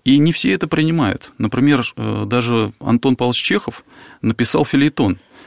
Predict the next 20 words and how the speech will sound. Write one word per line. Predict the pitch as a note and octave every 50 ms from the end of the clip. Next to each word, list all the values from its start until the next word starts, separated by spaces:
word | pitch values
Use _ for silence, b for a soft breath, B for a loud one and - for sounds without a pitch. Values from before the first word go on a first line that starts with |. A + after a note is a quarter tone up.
| B B
в | - -
котором, | - G#2 - - B2+ A#2+ B2 A#2 A2 G#2+ - - -
э, | - A2+ G#2+ G2+ G#2
резко | A2+ C#3+ - - C3+
отрицательно, | C3 D3 C#3+ C#3+ - C#3+ C3 - - G#2 G#2 -
э, | A2+ A#2 G#2+ G2+ G2+ G#2 G#2 -
отзывается | G#2+ G#2+ A#2 A#2 A#2 A#2 G#2+ G2+ - - - G#2
о | G#2 A2 G#2
постановке | - A2 - - A2+ B2 A#2 - - -
«Русалки» | B2 A2+ G#2+ - E3 E3+ E3 - - F#2+ G2
Дорогомышского | G2 G2 G2+ G2+ G#2 G#2+ A2 G#2 F#2 - - - - - - B B B B B B B B B B -
лишь | G#2+ B2+ D3 -
на | C#3 C3
том | - D3 C#3+ C3
основании, | B2 - - B2+ C3+ D3+ F3 E3+ C#3
что | A2+ - - G#2+
владелец, | G#2 A2+ A#2 A#2 A#2 D3+ C#3+ A#2+ A2+ - - - - - A2+
э, | - G#2+ G#2+ G2+ G#2 A2
этой | A2 - A#2+ A#2
оперы — | - - G3+ - - G2+ F#2 F2 F2+